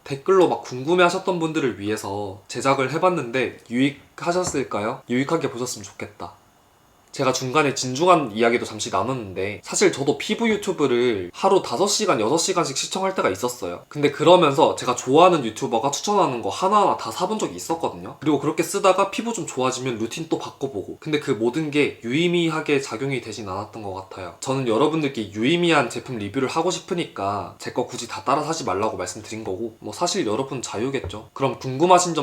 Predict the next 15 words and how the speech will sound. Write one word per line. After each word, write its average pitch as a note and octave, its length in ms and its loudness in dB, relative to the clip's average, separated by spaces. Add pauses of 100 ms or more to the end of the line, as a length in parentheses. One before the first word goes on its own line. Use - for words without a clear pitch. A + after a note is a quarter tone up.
또 C#3+ 100 0
댓글 B2+ 280 -2
남겨주시면 A2+ 880 -4
제가 B2 220 -2
하나하나 F3 460 4
다 - 120 -8
답변을 A#2 360 -2
달아드릴게요. G2+ 760 -6
그럼 B2 180 -2
오늘도 C#3+ 320 2
영상 A2+ 240 -2
끝까지 F3 360 0
봐주셔서 A2+ 600 -6
정말 G#2 280 -8
감사드립니다. F#2+ 720 -10